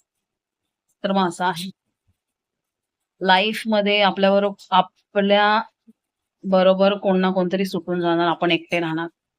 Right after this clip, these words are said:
तर एकटं राहायला पण आपल्याला शिकायला लागेल. आपण पण कधी ना कधी जाणार आहे. मग समोरचा व्यक्ती एकटा राहणार. तो कसा एकटं राहायचं ते पण आता शिकायला लागेल आपल्याला.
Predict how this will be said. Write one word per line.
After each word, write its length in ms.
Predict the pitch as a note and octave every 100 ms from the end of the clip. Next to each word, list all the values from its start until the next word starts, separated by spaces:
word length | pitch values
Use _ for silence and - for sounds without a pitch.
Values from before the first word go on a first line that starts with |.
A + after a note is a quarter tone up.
| _ _ _ _ _ _ _ _ -
तर 80 | F3+
एकटं 260 | F3 G3
राहायला 280 | F3+ F3 F3
पण 120 | F3+
आपल्याला 280 | F3 D#3+ E3
शिकायला 400 | E3 D#3 D#3+ D#3+
लागेल. 320 | D#3 D3+ D#3+ E3 - _ _ _ _ -
आपण 280 | F#3 F#3+
पण 100 | F#3+
कधी 180 | F3+ E3+
ना 120 | E3
कधी 200 | E3 D#3+
जाणार 320 | D#3+ D#3 D#3 D#3
आहे. 180 | D#3+ F3 _ _ _ _ -
मग 100 | E3+
समोरचा 400 | E3+ E3 E3 F3
व्यक्ती 320 | E3 D#3+ E3
एकटा 260 | D3+ - D#3+
राहणार. 280 | D#3 D3+ E3 - _ _ _ _ _ _
तो 60 | F#3+
कसा 220 | F3 G3
एकटं 280 | F3+ F3 F#3+
राहायचं 320 | F3 E3 D#3+
ते 160 | F3 F3+
पण 160 | F3 F3+
आता 140 | E3+ E3
शिकायला 400 | D#3+ D#3+ D#3+ D#3
लागेल 240 | D3 D#3+
आपल्याला. 380 | D3+ E3+ D#3+